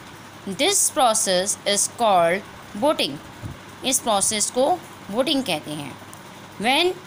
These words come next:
booting is completed, जब बूटिंग कंप्लीट हो जाती है, the first window with some level p-, icons, तो फर्स्ट विंडो कुछ लेवल आइकन्स के साथ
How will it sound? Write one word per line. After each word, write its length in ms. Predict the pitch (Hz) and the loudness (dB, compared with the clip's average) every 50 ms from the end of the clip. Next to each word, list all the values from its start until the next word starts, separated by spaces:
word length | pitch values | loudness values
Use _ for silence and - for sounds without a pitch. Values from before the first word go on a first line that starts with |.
| - - 190 | -12 -8 -4
booting 380 | 196 208 226 220 208 - - 277 | -2 0 0 0 0 0 0 0
is 100 | 285 - - - | 0 0 0 0
completed, 840 | 240 226 226 214 - - 254 277 277 - 247 208 190 185 208 - - - - - - - - - - | 0 0 0 -2 -2 -2 -2 -2 -2 -2 0 2 4 2 2 0 -4 -10 -16 -18 -18 -18 -16 -10 -2
जब 240 | 190 254 277 240 208 | 2 2 2 2 2
बूटिंग 320 | 208 226 214 254 285 311 302 | 0 -2 0 0 0 0 0
कंप्लीट 480 | - 247 226 226 208 262 269 302 - | 2 0 0 0 -2 -2 -2 0 0
हो 80 | 302 240 | 0 0
जाती 360 | 190 185 175 160 - 175 170 170 | 2 2 0 0 0 -2 -2 0
है, 260 | 170 185 202 233 247 - - - - - - 202 | 0 0 0 -2 -4 -8 -14 -18 -18 -6 -2 0
the 80 | 214 214 - | 0 0 2
first 420 | - 262 285 302 349 349 - 277 254 | 2 4 4 4 4 4 2 2 2
window 320 | 254 240 226 208 208 208 214 208 185 | 0 0 0 0 2 2 2 2 0
with 140 | 196 190 - | 0 0 0
some 340 | - - 285 285 294 302 277 233 | 0 2 2 2 2 2 2 2
level 260 | 196 185 190 196 196 - | 2 2 2 0 0 -2
p-, 120 | - 202 - - 185 190 | -6 -10 -6 -2 0 0
icons, 520 | 190 185 - 175 165 170 185 214 - - - - - - - - - - - - - - - - - - - - | 0 0 0 0 0 0 0 0 0 0 0 -2 -8 -16 -16 -18 -18 -18 -18 -18 -18 -18 -18 -18 -18 -16 -8 -6
तो 100 | 208 208 | -6 -6
फर्स्ट 380 | - - 262 269 320 269 - | 0 2 4 4 4 4 2
विंडो 340 | 269 233 214 202 190 202 208 208 - | 2 0 0 0 0 0 -2 -2 -2
कुछ 260 | - 240 247 - - 202 | -2 0 0 0 0 0
लेवल 300 | 196 196 190 202 214 208 - - | 0 2 2 2 0 0 0 -2
आइकन्स 420 | 208 208 208 - 285 311 302 - | -2 0 0 0 2 2 2 2
के 160 | - 220 185 180 | 0 0 0 0
साथ 460 | - - 175 165 165 185 226 - | 2 2 4 4 4 2 2 0